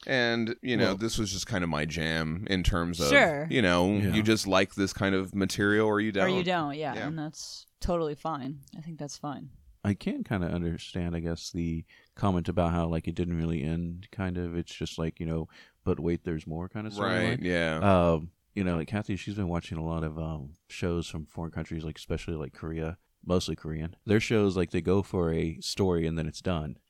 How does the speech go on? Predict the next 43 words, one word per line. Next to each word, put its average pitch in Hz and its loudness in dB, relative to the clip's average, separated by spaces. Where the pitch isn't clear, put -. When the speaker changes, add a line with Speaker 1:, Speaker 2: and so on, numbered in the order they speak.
Speaker 2:
And 85 -2
then, 78 0
you 80 -4
know, 76 -4
so 80 -6
it's 78 -6
like 90 -4
a 78 2
one 82 -2
season 80 -8
show. - -12
Every 95 -2
show 90 0
is, 80 0
like, 78 -2
one 80 -2
season. 82 -6
Speaker 3:
Sure. 202 -4
Speaker 1:
Right. 87 4
Speaker 2:
And 73 -6
so 85 0
I 85 4
guess 87 -2
it's 85 -8
like, 80 -2
there's 85 -4
something 87 -4
to 80 -2
be 76 -4
said 82 -2
about 78 -4
just - -8
ending 82 -2
a 71 -4
story 76 -4
and 71 -6
then 69 -8
going 73 -4
on 69 -6
to 78 -12
another 78 -6
one. 98 -6
Speaker 1:
Sure. 101 4